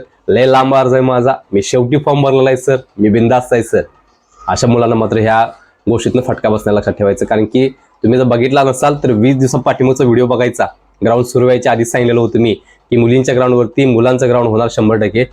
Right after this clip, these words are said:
अजून कोणीही सांगितलं नाही, मी एकटाच बोलतो ह्या गोष्टीवरती, लक्षात ठेवायचं. कारण की एवढा अभ्यास आहे, एवढं बसणं उठणं आहे, एवढं कॉन्टॅक्टमध्ये आहेत सगळी लोकं, त्यांच्यासोबत बोलणं आहे आणि स्वतःचा एक्सपिरियन्स, हा सगळा ह्या गोष्टीचा कामी आलेला आहे.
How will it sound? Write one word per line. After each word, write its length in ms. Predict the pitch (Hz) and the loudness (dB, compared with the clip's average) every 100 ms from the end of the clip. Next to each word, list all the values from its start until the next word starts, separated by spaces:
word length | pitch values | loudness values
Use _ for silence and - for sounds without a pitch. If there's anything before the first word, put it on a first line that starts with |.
| - - | -8 -4
अजून 220 | 110 123 | 0 0
कोणीही 280 | - 123 131 | 0 0 0
सांगितलं 340 | 131 123 117 | -2 -2 0
नाही, 120 | 123 | 0
मी 80 | 120 | 0
एकटाच 280 | 120 - 104 | -2 -2 0
बोलतो 260 | 107 90 95 | 0 0 -2
ह्या 100 | 90 | -2
गोष्टीवरती, 540 | 90 - 87 82 92 | -2 -2 -2 -2 -4
लक्षात 240 | 104 101 | -4 -4
ठेवायचं. 260 | 95 85 - | -2 -2 -2
कारण 220 | 107 107 | -2 -2
की 160 | 107 147 151 _ - | -2 -4 -4 _ -6
एवढा 240 | 104 113 120 | -2 2 2
अभ्यास 340 | 104 131 135 | 0 0 0
आहे, 120 | 131 - _ - | -2 -4 _ -4
एवढं 240 | 104 113 120 | 0 0 0
बसणं 300 | 123 127 131 | -2 0 0
उठणं 320 | 131 127 127 | 0 0 -2
आहे, 100 | 131 - | -2 -2
एवढं 180 | 107 117 | 0 0
कॉन्टॅक्टमध्ये 640 | 117 113 110 131 131 131 | 0 -2 -2 -2 0 0
आहेत 120 | 123 | -2
सगळी 260 | 123 113 117 | -2 0 0
लोकं, 280 | 113 - 117 | 0 -2 -6
त्यांच्यासोबत 680 | - _ _ 110 113 127 | -8 _ _ -2 0 0
बोलणं 380 | 127 120 117 127 | 2 2 2 0
आहे 180 | 120 117 | 0 0
आणि 140 | 113 | -2
स्वतःचा 340 | 113 110 110 113 | -2 -2 0 -2
एक्सपिरियन्स, 560 | - - 95 82 - - _ - | -2 -2 -2 -2 -8 -20 _ -10
हा 60 | 110 | -6
सगळा 260 | - 107 110 | -2 0 0
ह्या 120 | 107 | 0
गोष्टीचा 420 | 107 - 98 110 - _ | -2 -2 -2 -2 -2 _
कामी 220 | 110 104 104 | -2 0 0
आलेला 220 | 98 104 | 0 0
आहे. 140 | - | -2